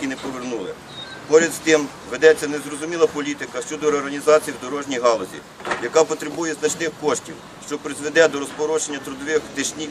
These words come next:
технічних, фінансових ресурсів, скорочення чисельності працівників і не дасть вагомого результату в покращенні експлуатаційного утримання автомобільних доріг. Дорожнє керівництво отримує доро-, дорогі машини, а придбати нову конкурент-,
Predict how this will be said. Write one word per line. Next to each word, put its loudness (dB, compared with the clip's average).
технічних, -6
фінансових 2
ресурсів, -10
скорочення 2
чисельності -8
працівників -8
і -6
не -2
дасть 6
вагомого 0
результату -2
в -18
покращенні 2
експлуатаційного -4
утримання -6
автомобільних -6
доріг. -8
Дорожнє 2
керівництво -2
отримує 0
доро-, -2
дорогі -6
машини, -6
а -4
придбати 4
нову 2
конкурент-, -8